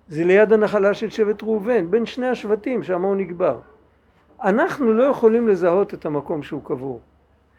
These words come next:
נעלם קברו מ-, מאית-, מאיתנו. אבל את הנקודת ציון הגיאוגרפית, את הר נבו, אנחנו מזהים.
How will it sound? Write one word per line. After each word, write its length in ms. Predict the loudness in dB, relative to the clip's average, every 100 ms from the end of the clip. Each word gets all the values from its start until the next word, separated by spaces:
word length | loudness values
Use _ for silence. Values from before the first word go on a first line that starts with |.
| _ _ _
נעלם 400 | 0 4 4 2
קברו 380 | 2 -2 0 0
מ-, 400 | 0 -2 -2 -2
מאית-, 280 | -2 -2 -2
מאיתנו. 640 | -4 -4 -4 -4 -4 -8 -12 _ _ _ _ _ _ _ _ _ _ _ _ _ _ _ _ _ _ _ _ _ _ _ _ _ _ _ _ _ _
אבל 220 | -2 0
את 120 | 2 0
הנקודת 400 | 0 2 4 4
ציון 260 | 0 0
הגיאוגרפית, 720 | 2 4 2 2 0 -2 -4
את 120 | 0
הר 160 | 4 4
נבו, 320 | 2 2 0
אנחנו 280 | 0 -4 -4
מזהים. 440 | -4 -2 -2 -4